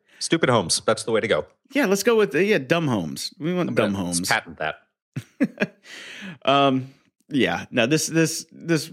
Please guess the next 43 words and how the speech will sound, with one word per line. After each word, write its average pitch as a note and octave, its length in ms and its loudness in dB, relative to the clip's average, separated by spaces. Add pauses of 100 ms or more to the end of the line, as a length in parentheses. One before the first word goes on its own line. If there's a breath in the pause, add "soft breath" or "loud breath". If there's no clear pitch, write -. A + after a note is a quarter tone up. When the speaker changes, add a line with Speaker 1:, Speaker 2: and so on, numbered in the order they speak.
(100)
Speaker 2:
robot B2+ 440 2
thing A#2+ 200 4
is, G#2+ 240 2
it's - 180 0
very F#3+ 420 2
cute. A#2+ 540 0
You C#3 120 0
know, A#2+ 120 2
it's A#2 120 -2
a C#3 60 2
lot C3+ 180 4
of B2 60 2
hyperbole F#2+ 540 0
in F2 80 -4
here. F#2 320 -4 (340 loud breath)
But C#3+ 180 2
Speaker 1:
Eh, A#3 100 2
Speaker 2:
my G#3+ 160 4
favorite E3+ 380 2
Speaker 1:
yeah. - 40 -20
Speaker 2:
thing C3 260 2
was, G#2+ 340 2 (380 loud breath)
um, B2+ 360 2 (100)
he A3+ 120 2
points C#4+ 280 0
out A3 320 2
that D#3+ 240 2
even A3 300 0
while E3 120 2
some G#3 240 0
jobs D3 340 2
are C3 60 2
replaced, G#2+ 480 2
new F#3 140 4
ones G#3+ 240 0
spring F3 340 0
up D3+ 220 2 (300 loud breath)
that - 120 0
focus A#3+ 380 2
more E3 220 2
on E3 100 2
services D3 540 2
and D#3+ 100 4